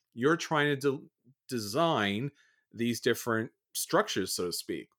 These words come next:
So they're worth different points, and you're trying to obviously go for the best, but sometimes other people are trying to go for them too. So as you're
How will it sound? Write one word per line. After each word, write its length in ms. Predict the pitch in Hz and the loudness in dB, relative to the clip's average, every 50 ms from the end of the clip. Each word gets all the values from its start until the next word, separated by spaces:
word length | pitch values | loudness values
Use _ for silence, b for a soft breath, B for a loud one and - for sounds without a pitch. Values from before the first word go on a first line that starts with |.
| b b b b b b b | b b b b b b b
So 360 | - - 185 185 175 170 - 147 | 0 2 4 4 4 2 2 0
they're 120 | 170 170 | 2 2
worth 220 | 175 214 240 240 | 2 2 0 0
different 280 | - 208 - 180 156 120 | -2 -2 -2 -2 -6 -4
points, 320 | 117 120 143 202 214 - | -4 -2 -2 -2 -2 -4
and 80 | - 143 | -4 -2
you're 100 | 131 127 | -2 -2
trying 260 | - - 131 131 131 | -2 -2 0 0 2
to 60 | 127 | 4
obviously 360 | 120 120 120 117 - - 120 107 | 2 2 0 -2 -2 -2 -2 0
go 160 | 123 117 113 | 2 0 0
for 120 | - - | 0 -2
the 100 | 110 110 | -2 -2
best, 400 | 104 - 120 151 175 170 - - - | 0 2 2 2 2 0 -4 -2 2
but 220 | 123 107 104 104 B B B B B B B B | 4 4 4 2 B B B B B B B B
sometimes 520 | - - 113 117 117 - 127 131 131 120 | -6 -4 -4 -4 -2 0 2 2 2 4
other 160 | 123 123 127 120 | 4 2 2 2
people 340 | - - 123 120 - 123 | 0 -2 -2 0 2 2
are 40 | 117 | 2
trying 240 | - - - 120 117 | 2 0 -2 0 0
to 60 | 117 | 2
go 180 | 104 113 110 110 | 2 2 2 2
for 100 | - 107 | 0 -2
them 160 | 113 120 123 | -4 -4 -4
too. 260 | - - 107 113 131 | 0 2 2 2 2
So 140 | 131 - 117 | 2 2 2
as 140 | 110 104 110 | 2 2 2
you're 200 | 123 117 101 | 2 0 0